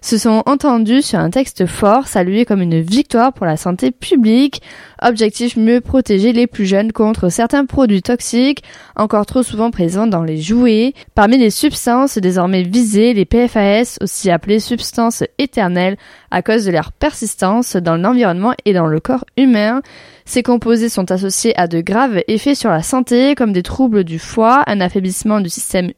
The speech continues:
immunitaire ou encore des risques accrus de cancer. Ces substances sont désormais interdites, sauf si elles sont rendues totalement inaccessibles aux enfants. Les perturbateurs endocriniens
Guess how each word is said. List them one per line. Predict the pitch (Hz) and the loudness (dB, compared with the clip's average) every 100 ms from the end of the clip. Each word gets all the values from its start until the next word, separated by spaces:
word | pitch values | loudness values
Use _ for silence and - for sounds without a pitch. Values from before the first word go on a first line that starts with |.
| - | 0
immunitaire | 277 262 240 208 - 190 220 - _ - | 2 4 4 2 0 0 0 -4 _ -4
ou | 185 | -2
encore | 175 254 | 0 0
des | 208 | 2
risques | 240 - 180 - | 0 0 -4 -2
accrus | 190 - 247 | -2 0 0
de | 262 | 0
cancer. | 269 214 - 196 233 - - - - | 0 -2 -2 0 -2 -4 -14 -20 -6
Ces | - | -2
substances | 226 - 220 - 226 233 | -2 -2 -6 -2 -2 0
sont | 190 180 | -2 -2
désormais | 185 220 226 220 - | 0 0 0 0 0
interdites, | 262 247 208 208 240 190 | -2 0 0 0 0 -2
sauf | - 240 240 | 0 -2 0
si | - | 0
elles | 170 175 | 0 0
sont | - 202 | 0 -2
rendues | 196 226 226 247 | 0 0 0 0
totalement | 226 190 185 240 - - | 0 0 0 0 -2 0
inaccessibles | 262 269 - 202 247 208 - - | 0 0 -2 -4 0 0 0 0
aux | 294 | 0
enfants. | 247 190 - 190 202 247 _ - - - _ - | 0 -2 -2 0 0 -2 _ -20 -20 -20 _ -2
Les | 208 | 0
perturbateurs | 214 208 - 202 185 - 220 214 175 | 2 -2 -2 0 0 2 0 2 0
endocriniens | - 226 254 - - 208 208 220 | 0 0 -2 -4 -2 0 2 2